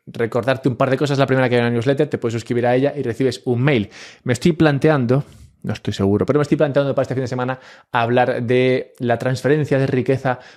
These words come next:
mayor, más grande del planeta. Hace poco publicó un vídeo sobre esto Patrick Boyle, un tipo simpático, y hablaba de la transferencia de riqueza más importante de la historia. Bueno, pues podríamos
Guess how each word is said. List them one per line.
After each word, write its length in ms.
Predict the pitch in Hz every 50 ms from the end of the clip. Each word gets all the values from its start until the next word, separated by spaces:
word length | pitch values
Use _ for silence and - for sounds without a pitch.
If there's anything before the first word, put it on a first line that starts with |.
| _ _
mayor, 480 | 127 127 123 117 117 127 135 127 117 110
más 160 | 120 117 107
grande 260 | 113 117 117 110 107
del 220 | 101 107 110 110
planeta. 520 | 107 120 113 117 123 120 - 131 127 - -
Hace 200 | - 113 - 123
poco 240 | 113 123 113 - 117
publicó 400 | 110 113 110 107 101 - 117 113
un 120 | 110 110
vídeo 200 | 104 117 113 117
sobre 220 | 104 113 113 110 113
esto 220 | 110 - 117 107
Patrick 280 | - 117 104 107 107 92
Boyle, 420 | 104 104 101 127 127 127 123 127 - - _ - - - - - _ _ _ _ _ _ _ -
un 100 | 113 98
tipo 180 | - 101 -
simpático, 480 | 95 - 95 92 101 98 110 - - - _ _ _ _ -
y 160 | 156 143 139
hablaba 300 | 131 127 135 131 131 123
de 340 | 123 127 127 123 120 - -
la 100 | - 117
transferencia 460 | 107 117 113 - 113 110 110 - 107
de 80 | 107 104
riqueza 540 | 92 107 104 - 104 98 - 107 - - _ -
más 140 | 90 -
importante 460 | 98 90 - 98 - - 87 85 - 98
de 60 | 101
la 60 | 135
historia. 320 | 139 - - - - - -
Bueno, 160 | - - -
pues 120 | - - -
podríamos 580 | _ - 143 170 170 190 185 165 160 139 -